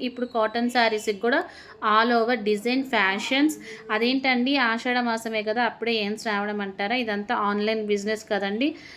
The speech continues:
So ఆషాఢ మాసం, శ్రావణ మాసం ఆఫర్స్ అనేవి ముందుగా రన్ చేయటం జరుగుతుంది. ఎవరైనా సరే మా ఛానల్లో థౌజండ్ రూపీస్ పెట్టి పస్-, పర్చేస్ చేస్తారో వాళ్ళకి, ఆడవాళ్ళకి ఇష్టమైన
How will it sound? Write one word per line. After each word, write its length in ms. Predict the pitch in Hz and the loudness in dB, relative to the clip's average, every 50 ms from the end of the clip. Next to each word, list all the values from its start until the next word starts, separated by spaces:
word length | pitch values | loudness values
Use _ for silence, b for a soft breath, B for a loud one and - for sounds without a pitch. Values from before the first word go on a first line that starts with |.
| B B | B B
So 160 | B - 294 285 277 247 | B 0 4 6 6 8
ఆషాఢ 380 | 226 226 233 240 - 262 247 247 247 | 6 6 4 4 4 2 4 4 2
మాసం, 340 | 240 226 226 226 277 285 285 | 2 0 0 2 2 2 2
శ్రావణ 380 | 277 262 233 220 214 226 233 240 | 4 4 2 4 4 2 0 0
మాసం 360 | 233 220 214 220 247 247 233 | 0 -2 -2 -2 -2 -2 0
ఆఫర్స్ 380 | 220 214 208 220 233 233 233 240 | 0 -2 0 -2 -2 -2 -2 -2
అనేవి 340 | 220 214 214 214 226 277 277 | -2 0 0 0 2 2 2
ముందుగా 420 | 247 233 220 214 220 214 240 254 | 2 2 0 0 -2 0 0 0
రన్ 260 | 262 247 220 208 214 220 | 2 2 2 0 0 0
చేయటం 340 | - 220 208 208 226 233 233 | 0 0 0 2 0 0 0
జరుగుతుంది. 640 | 214 208 202 208 208 208 208 220 208 214 233 269 339 381 B B B B B B B | 0 0 0 0 -2 -2 -2 -4 -2 0 0 0 0 -2 B B B B B B B
ఎవరైనా 460 | 240 247 254 269 294 302 302 311 330 330 | 2 2 4 4 4 6 6 6 4 4
సరే 300 | 330 277 247 247 285 302 | 4 4 6 6 6 6
మా 180 | 277 254 240 226 233 233 | 6 4 4 2 2 0
ఛానల్లో 640 | - 254 240 226 233 233 247 240 233 233 240 277 330 415 403 B B B B B B B - | 0 0 0 2 2 2 2 2 0 0 2 2 2 0 -2 B B B B B B B 2
థౌజండ్ 480 | 247 240 247 254 247 269 262 254 247 | 4 6 6 6 4 4 2 2 2
రూపీస్ 380 | 247 247 247 - 285 294 294 - - - - - - - - | 0 0 0 2 2 2 2 -2 -10 -16 -20 -20 -18 -8 0
పెట్టి 360 | - 226 226 - - 262 262 262 | 0 0 0 0 -2 0 0 0
పస్-, 280 | 269 233 208 190 175 - - - - - | 2 2 2 2 0 -4 -12 -18 -12 -2
పర్చేస్ 580 | - 233 208 208 - - - - 262 262 262 254 | 2 2 2 2 0 -6 2 4 4 4 2 0
చేస్తారో 560 | - 240 214 208 208 - - 208 190 190 226 277 302 269 | 2 2 2 2 2 0 0 2 2 4 4 2 2 2
వాళ్ళకి, 500 | 226 226 220 220 233 233 233 233 285 285 269 - 196 | 4 4 4 4 4 2 0 0 0 -2 -2 -2 -2
ఆడవాళ్ళకి 760 | 196 202 208 214 233 247 247 254 254 254 262 269 269 269 277 - - | -2 0 0 0 0 0 0 2 0 0 0 0 -2 -4 -4 -6 -6
ఇష్టమైన 600 | 220 214 - - - 240 240 240 220 214 214 226 | -6 -8 -6 -6 -2 0 0 2 2 2 0 2